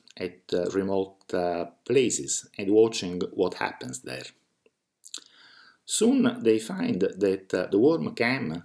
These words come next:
can access not only other places, but also other times. The fabric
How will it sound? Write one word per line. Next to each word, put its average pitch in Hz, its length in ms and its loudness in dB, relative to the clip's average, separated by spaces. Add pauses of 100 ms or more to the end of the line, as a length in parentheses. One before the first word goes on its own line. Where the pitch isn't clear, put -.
(120)
can 92 160 -8
access 147 640 0 (180)
not 151 460 -6
only 107 320 0
other 95 360 0
places, - 760 -2
but 92 160 -4
also 95 380 0
other 78 160 -8
times. 69 500 -12 (1300)
The 123 80 -6
fabric 214 460 2